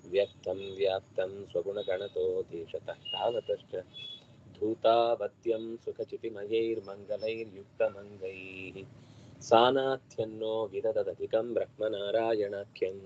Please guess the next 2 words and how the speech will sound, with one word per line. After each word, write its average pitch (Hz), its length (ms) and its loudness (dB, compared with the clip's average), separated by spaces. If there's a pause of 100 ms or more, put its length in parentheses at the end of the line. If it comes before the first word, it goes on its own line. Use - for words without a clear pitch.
(880)
उषारत्नं 98 1080 -4
भुवनवलयस्याखिलाश्चर्यरत्नं। 95 2500 -6